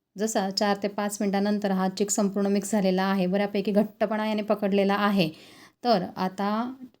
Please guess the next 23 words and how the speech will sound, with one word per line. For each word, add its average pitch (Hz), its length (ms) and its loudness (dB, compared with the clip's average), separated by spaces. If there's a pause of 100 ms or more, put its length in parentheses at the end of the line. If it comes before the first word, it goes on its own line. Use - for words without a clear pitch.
सर्व 214 420 -2
बाजूंनी 208 640 0
म्हणजेच 185 480 -2 (120)
आलटून 208 520 -2
पालटून 196 560 -2
खालच्या 196 320 0
दिशेने 208 400 0
वरच्या 214 320 2
दिशेने 214 360 2
व्यवस्थित 196 420 0 (180)
पुन्हा 214 280 -2
मिक्स 214 200 -4
करून 208 240 2
घ्यावा, 196 440 2
चुला 196 360 2
जाळ 190 300 2
लावावा 202 520 2 (440)
आणि 208 540 -2
एकदा 196 360 0
याची 185 180 -2
वाफ 214 300 -2
काढून 214 240 2
घ्यावी. 170 280 0